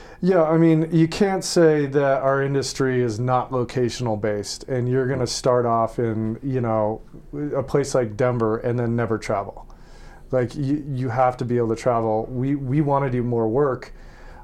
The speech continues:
um, from some of, say, like, the agencies in San Francisco or Portland. Well, we're gonna go there and say hi.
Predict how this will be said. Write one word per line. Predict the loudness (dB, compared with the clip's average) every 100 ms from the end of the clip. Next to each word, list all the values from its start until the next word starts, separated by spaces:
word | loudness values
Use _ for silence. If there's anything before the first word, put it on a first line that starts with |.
| -4
um, | -2 -2
from | -4 -4
some | -2 -2
of, | -2 -2
say, | -2
like, | 0 0
the | -2
agencies | -2 -2 0 -2 -2 -2 -2
in | -2
San | -2 -2 -2
Francisco | -4 -2 -2 2
or | 2 2
Portland. | 2 2 0
Well, | 0 2
we're | 2
gonna | 2 4
go | 4 4
there | 0
and | 0
say | 0
hi. | 0 -2 -6